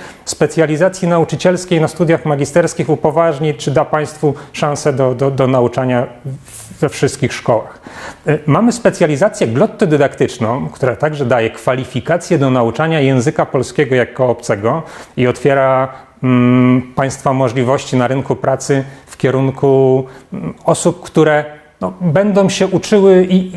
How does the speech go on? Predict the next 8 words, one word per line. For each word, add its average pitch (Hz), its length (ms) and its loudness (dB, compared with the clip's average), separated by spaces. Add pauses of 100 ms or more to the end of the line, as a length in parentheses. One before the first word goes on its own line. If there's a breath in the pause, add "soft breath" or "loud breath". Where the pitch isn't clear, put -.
(160)
i 180 60 4
języka 175 420 2
polskiego, 160 600 0
a 117 60 2
więc 117 280 -6 (400)
pracy 151 300 -2
wśród 143 260 -4
cudzoziemców. 127 760 -2